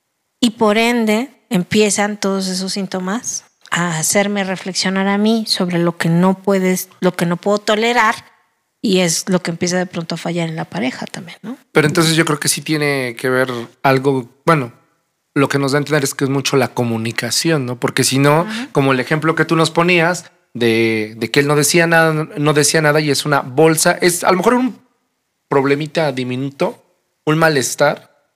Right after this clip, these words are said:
Speaker 2: y se empieza a volver toda una telenovela y ya es todo, es el típico, pues llenaste la bolsa de piedritas y llega un momento que tronó, y tronó y tronó mal, ¿no?
Speaker 1: Sí, claro.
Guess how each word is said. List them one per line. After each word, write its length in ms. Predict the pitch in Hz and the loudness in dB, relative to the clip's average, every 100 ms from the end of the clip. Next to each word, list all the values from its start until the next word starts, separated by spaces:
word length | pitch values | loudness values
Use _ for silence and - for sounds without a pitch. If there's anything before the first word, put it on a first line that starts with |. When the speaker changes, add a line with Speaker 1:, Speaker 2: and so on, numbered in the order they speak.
| - | -8
Speaker 2:
y 60 | 110 | -4
se 140 | - | -2
empieza 420 | 113 113 135 - | -2 -2 -2 2
a 20 | 143 | 2
volver 480 | 131 123 123 123 | 2 2 0 -2
toda 220 | 123 127 131 | -2 -2 -2
una 440 | 127 120 110 - _ _ - | -2 -4 -6 -12 _ _ 0
telenovela 840 | 135 135 131 131 151 139 240 - _ _ _ - | 2 4 2 2 4 2 -2 -6 _ _ _ -6
y 120 | 120 | 2
ya 180 | 131 131 | 4 4
es 220 | - - | 0 0
todo, 340 | 139 135 131 - | 4 4 2 0
es 260 | 151 143 156 | 0 2 0
el 120 | 143 | 0
típico, 760 | 156 165 - 143 127 120 110 - _ _ _ _ | 0 0 2 4 6 4 0 -4 _ _ _ _
pues 140 | 127 117 | -6 -2
llenaste 360 | 123 135 - | -2 0 2
la 60 | 143 | 4
bolsa 240 | 131 135 143 | 4 4 2
de 100 | 127 | 2
piedritas 680 | 123 120 127 - 160 156 | 2 2 0 0 0 0
y 40 | 135 | -2
llega 140 | 123 | -2
un 60 | 127 | -2
momento 320 | 117 113 110 | -4 -8 -8
que 80 | 113 | -8
tronó, 360 | 113 113 127 - | -8 -10 -12 -12
y 120 | 131 | -8
tronó 380 | - 127 127 151 | -2 0 2 2
y 80 | 196 | 0
tronó 460 | - 147 117 127 139 | -2 -2 0 0 2
mal, 300 | 214 196 147 | 2 0 -2
¿no? 160 | 214 269 _ - | -6 -12 _ -10
Speaker 1:
Sí, 180 | - 196 | -6 -4
claro. 380 | - 165 170 | -4 -6 -10